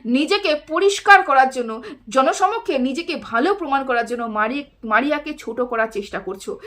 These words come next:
এবং এমন কিছু বলে রেখে গেলে তুমি গতকালকের ভিডিওতে, যেখানে তোমার মনে হয়, যেখানে দর্শকবিন্দুরা মারিয়াকে গিয়ে এখন প্রশ্ন করবে,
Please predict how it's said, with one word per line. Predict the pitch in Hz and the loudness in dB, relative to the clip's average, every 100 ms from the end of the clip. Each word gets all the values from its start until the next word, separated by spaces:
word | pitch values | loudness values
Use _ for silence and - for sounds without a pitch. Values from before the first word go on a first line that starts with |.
| 403 214 | -2 2
এবং | 262 294 - | 2 0 0
এমন | 226 381 466 | 0 0 -2
কিছু | 370 359 | -4 -6
বলে | 262 220 254 | -4 0 2
রেখে | 240 233 | 2 0
গেলে | 302 285 | 2 2
তুমি | 269 247 | 2 -2
গতকালকের | 214 214 220 214 214 214 | -6 -6 -2 -2 -2 -4
ভিডিওতে, | 208 220 214 | -4 -6 -4
যেখানে | 196 202 277 285 | -4 -4 -4 -6
তোমার | 214 226 | -4 -6
মনে | 214 185 214 | -6 -8 -8
হয়, | 240 - - 269 | -10 -12 -18 -8
যেখানে | 240 277 349 262 254 277 | -4 2 0 0 -8 0
দর্শকবিন্দুরা | 196 254 - 320 247 240 247 233 | 4 4 4 -8 -8 -4 -2 -2
মারিয়াকে | 196 208 233 226 220 | -2 -2 -2 -2 -4
গিয়ে | 208 | -6
এখন | 196 202 | -6 -6
প্রশ্ন | 196 214 202 | -10 -10 -10
করবে, | 196 190 196 | -10 -8 -10